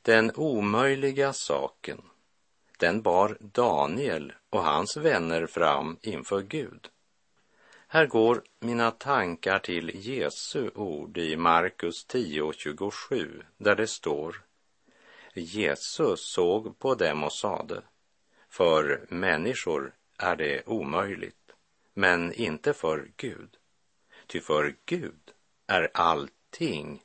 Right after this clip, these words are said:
möjligt.'" Och när Gud griper in och gör det omöjliga, bryter lovprisningen ut.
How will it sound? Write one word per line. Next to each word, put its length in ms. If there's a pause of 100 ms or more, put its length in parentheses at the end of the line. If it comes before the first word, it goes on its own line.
möjligt.'" 760 (1500)
Och 140
när 300
Gud 600
griper 680
in 460
och 460
gör 540
det 260
omöjliga, 840 (560)
bryter 760
lovprisningen 1500
ut. 180